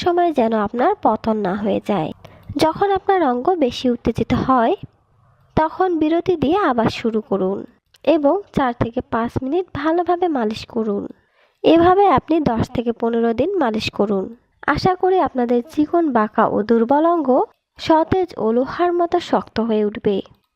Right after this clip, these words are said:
এবং মিলনে আসল মজা ও তৃপ্তি পাবেন। বন্ধুরা, আশা করি বিষয়টি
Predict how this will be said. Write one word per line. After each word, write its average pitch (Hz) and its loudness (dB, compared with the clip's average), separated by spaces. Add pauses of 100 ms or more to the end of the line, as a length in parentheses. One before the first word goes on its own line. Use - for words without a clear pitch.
(140)
এবং 320 4 (160)
মিলনে 233 2 (180)
আসল 233 -2 (140)
মজা 247 0 (120)
ও - 2 (120)
তৃপ্তি 302 0
পাবেন। 214 -2 (440)
বন্ধুরা, 339 2 (260)
আশা 233 -4 (100)
করি 285 2 (140)
বিষয়টি 370 2